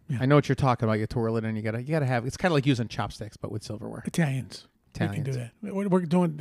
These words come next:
Speaker 1: we do that with
Speaker 2: And so, so you guys can take a
Speaker 1: we do that
Speaker 2: fork,
Speaker 1: with baby
Speaker 2: have
Speaker 1: food.
Speaker 2: spaghetti wrapped
Speaker 1: Ba-,
Speaker 2: around it,
Speaker 1: baby food.
Speaker 2: twirl it on the spoon,
Speaker 1: Eat a ball.
Speaker 2: and still talk with your hands at the same time.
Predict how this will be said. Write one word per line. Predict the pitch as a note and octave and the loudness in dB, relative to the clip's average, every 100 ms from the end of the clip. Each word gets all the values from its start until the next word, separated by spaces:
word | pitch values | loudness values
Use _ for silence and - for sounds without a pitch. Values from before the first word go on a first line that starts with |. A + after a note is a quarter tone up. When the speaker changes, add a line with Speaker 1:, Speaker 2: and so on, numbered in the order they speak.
| D3 | 0
Speaker 1:
we | E3 | 0
do | D#3 E3 | 2 2
that | E3 D3 | 2 2
with | C#3 | 4
Speaker 2:
And | E3 F#3 - | 6 6 2
so, | C#3 G3 - - | -2 -2 -2 -10
so | - - | -4 2
you | E3+ G3+ | 4 6
guys | A3 G#3 | 6 6
can | F3+ | 4
take | D3 G#3 G3+ | 8 8 8
a | |
Speaker 1:
we | |
do | D#3+ | 8
that | G3 G3 | 10 12
Speaker 2:
fork, | F3+ | 10
Speaker 1:
with | D3 | 6
baby | E3+ E3+ D#3+ | 8 6 8
Speaker 2:
have | D3 B2+ | 6 6
Speaker 1:
food. | A#2+ | 4
Speaker 2:
spaghetti | - E3 F#3+ F3+ E3+ - - | 4 6 8 6 2 -2 -6
wrapped | C3+ D#3+ F#3 | 6 6 6
Speaker 1:
Ba-, | |
Speaker 2:
around | F#3 F3+ D3+ | 6 6 6
it, | C3 | 6
Speaker 1:
baby | E3+ D#3 | 6 6
food. | - A#2 - _ _ | 0 -6 -8 _ _
Speaker 2:
twirl | - F#3+ G#3+ | 2 6 6
it | G3 | 6
on | F#3 | 2
the | E3+ | 0
spoon, | - F#3+ F3 D3+ C#3 _ _ _ _ _ - | 0 0 0 -4 -8 _ _ _ _ _ 4
Speaker 1:
Eat | F#3+ | 4
a | |
ball. | C#3 C3+ A#2 | 6 2 2
Speaker 2:
and | D#3+ | 2
still | - F#3+ F#3 | 4 4 4
talk | - F3+ - | 6 4 6
with | D#3+ | 2
your | D#3+ | 2
hands | E3 C#3+ | 2 0
at | C3+ | -2
the | C3 | 0
same | C#3 D3 | 0 4
time. | - D3+ | 2 2